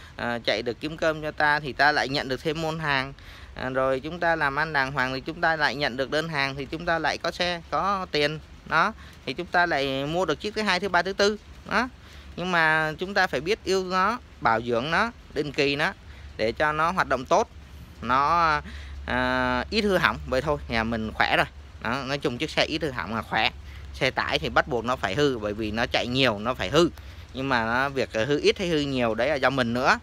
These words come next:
nhé các bạn. Thì video này mình, à, chỉ mong, à, chia sẻ lại quý vị các bạn cái vấn đề đó thôi. Thì, à, các bạn nào có, à, <clears throat> có cái thắc mắc hoặc là có, à, ý kiến gì thì cứ comment phía dưới mình, à, vi-, dưới video của mình.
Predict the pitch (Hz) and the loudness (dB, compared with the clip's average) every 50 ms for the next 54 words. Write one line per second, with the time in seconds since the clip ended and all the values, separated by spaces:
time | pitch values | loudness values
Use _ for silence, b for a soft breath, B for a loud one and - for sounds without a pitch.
0 | - - - - 151 165 185 180 160 139 127 127 B B B B B B B B | -6 -14 -6 -2 -2 2 2 2 4 4 2 2 B B B B B B B B
1 | 147 143 143 151 170 180 175 175 170 165 170 160 151 143 139 143 143 139 135 135 | 0 0 0 0 -2 0 4 6 6 6 6 4 0 0 0 0 -2 -2 -2 -2
2 | 135 131 131 123 - 120 123 156 165 170 170 165 160 160 156 156 156 156 156 156 | -2 -2 -2 -2 -2 -2 4 4 4 4 4 0 0 2 2 4 4 4 4 2
3 | 151 147 - 170 165 - - - 107 113 127 127 120 117 143 143 165 175 165 139 | 2 0 0 -2 -2 -2 0 0 0 2 2 0 -2 -2 -4 -8 -4 -4 -4 -4
4 | - - 175 165 147 117 127 131 135 160 180 175 165 151 170 190 160 147 135 135 | -2 -2 0 2 2 2 2 -2 0 0 0 0 0 -2 0 2 2 4 6 4
5 | 143 170 175 170 175 156 B B B B B B - 131 131 135 131 131 131 123 | 4 4 4 2 2 0 B B B B B B -6 -4 -2 0 0 0 0 0
6 | - 185 180 175 156 135 131 131 131 127 123 123 135 143 156 170 180 185 180 175 | -2 -2 2 4 4 4 4 2 2 2 2 4 4 4 4 4 0 0 0 0
7 | 170 165 160 156 156 156 151 147 - - - - - - 262 254 220 196 185 165 | 2 2 2 4 4 2 2 0 -2 -8 -18 -12 -2 2 2 2 2 2 -2 -4
8 | 156 143 131 - - - - - 143 143 180 180 175 220 - 202 202 214 226 - | -6 -10 -14 -16 -20 -14 -6 -6 -4 -4 -4 -4 -4 -4 -2 2 2 2 2 2
9 | 170 139 131 131 131 127 127 123 131 139 147 165 185 175 B B B B B B | -2 0 2 4 4 4 4 2 2 2 2 2 2 -2 B B B B B B
10 | B B 127 139 143 143 147 143 143 143 117 165 170 - - 175 185 285 170 156 | B B 0 2 2 4 4 4 2 2 0 -4 -4 2 2 2 2 2 -2 -2
11 | 139 143 117 - 170 - 147 135 139 143 147 151 160 160 156 170 185 190 175 143 | -4 -4 -6 -6 -2 -2 0 0 2 0 -2 -2 -4 -4 -2 0 0 2 2 0
12 | 143 147 139 135 135 135 131 135 151 165 165 165 156 151 147 143 147 151 165 180 | 0 0 0 -2 -2 -2 -2 -2 -4 -4 -4 -4 -6 -6 -6 -4 -2 0 0 -2
13 | 185 175 175 170 170 165 165 156 143 147 143 139 135 143 | -2 -4 -2 0 2 4 4 4 2 0 2 2 0 0